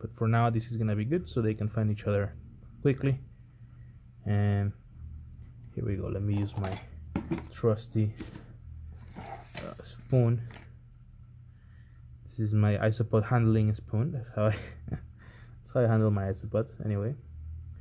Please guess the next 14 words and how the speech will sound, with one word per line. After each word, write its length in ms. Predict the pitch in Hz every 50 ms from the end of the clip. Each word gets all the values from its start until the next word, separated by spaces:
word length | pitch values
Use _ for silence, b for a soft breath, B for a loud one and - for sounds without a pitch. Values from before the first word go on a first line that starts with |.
| B B B B B B - - -
so 60 | - -
let's 140 | - - -
throw 140 | - 113 113
in 80 | 107
these 180 | 107 107 - - -
leaves, 300 | 110 110 113 117 117 - - - - - - - - - - - - - - - - - - - - - - - - - - - - - - -
and 120 | 117 120
then 200 | 131 131 131 127
just, 300 | 127 123 - - - - - - - B B B B B B B B B B B B B - - - - - - - - - 185
I'm 140 | 175 160 143
gonna 180 | 127 120 120
just 200 | 107 - - -
grab 260 | - 104 104 104 101 104
them. 220 | 104 107 107